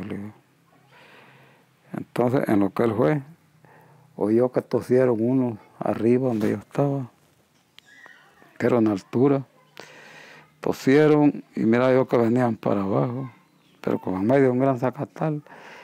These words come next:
De allí venían dos helicópteros a buena mañana, empiezan a rondar, rondábamos nosotros a rondar. En eso se fueron. Ya ratito, oía yo un sonidito al lado de abajo.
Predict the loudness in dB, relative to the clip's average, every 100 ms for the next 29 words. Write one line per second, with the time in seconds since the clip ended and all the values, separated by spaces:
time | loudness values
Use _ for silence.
0 | -20 -18 -2 2 4 4 4 4 4 4
1 | 2 0 0 0 0 0 2 2 2 0
2 | -2 -2 -4 -6 -8 -2 -2 0 -2 -2
3 | 0 0 2 0 -2 -6 -10 -8 -8 -8
4 | -10 -10 -10 -10 -6 -6 -6 -8 -12 -14
5 | _ -20 -20 -20 -20 -20 -20 -20 _ 0
6 | 2 4 2 2 2 0 -4 -20 _ _
7 | _ _ _ _ -20 -20 -20 -20 _ _
8 | _ _ -2 2 4 4 4 2 2 -2
9 | -6 _ _ -20 _ -20 -20 -20 -20 -20
10 | _ -2 2 4 6 4 2 0 2 2
11 | 2 0 -2 0 0 0 -2 -4 -6 -14